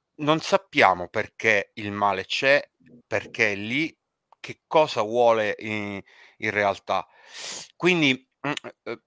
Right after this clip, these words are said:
proprio per questo, eh, la presenza del male, secondo me, assume ma tanto una ve-, una, ehm, una importanza e una valenza metaforica, come qualcosa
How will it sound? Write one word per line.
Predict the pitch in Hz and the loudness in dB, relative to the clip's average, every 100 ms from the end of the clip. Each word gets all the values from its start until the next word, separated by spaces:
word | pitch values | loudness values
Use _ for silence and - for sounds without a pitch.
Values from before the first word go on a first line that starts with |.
| 127 | -6
proprio | 147 160 165 | -2 0 0
per | 151 | -2
questo, | - 143 110 - - 110 107 110 - | 0 0 0 0 -8 -4 -2 0 -2
eh, | - 107 107 | -4 -4 -2
la | - 117 | 0 2
presenza | 113 123 156 151 - 131 | 2 0 -2 -6 -6 -4
del | 123 123 | -2 -2
male, | 127 120 107 101 104 | 0 2 4 2 -2
secondo | 104 117 131 | -6 -8 -4
me, | 139 | 0
assume | 117 - - 151 147 120 | 0 -2 -8 -8 -4 -2
ma | 110 104 | -2 -2
tanto | 131 147 131 107 - 101 85 | 2 2 2 -2 -8 -8 -6
una | 110 107 | -2 0
ve-, | 107 104 | 0 -2
una, | 110 107 110 104 104 101 - _ _ _ _ | -8 -4 2 4 4 0 -8 _ _ _ _
ehm, | 110 101 101 101 98 98 98 98 98 98 - _ _ | -2 0 0 0 -2 -4 -8 -10 -10 -12 -14 _ _
una | 113 113 110 | -8 -2 -2
importanza | 110 107 _ 117 113 - 151 151 - | -4 -10 _ -8 -8 0 0 0 -4
e | 110 | -2
una | 104 | 0
valenza | 107 113 104 - 110 - | 0 -2 -4 -2 -2 -2
metaforica, | 110 107 - 117 98 95 90 98 _ _ _ _ - | -4 -2 -2 0 -2 -4 -6 -8 _ _ _ _ -6
come | 120 120 | -4 -2
qualcosa | 131 131 - 165 156 139 113 | 0 0 0 0 0 2 -2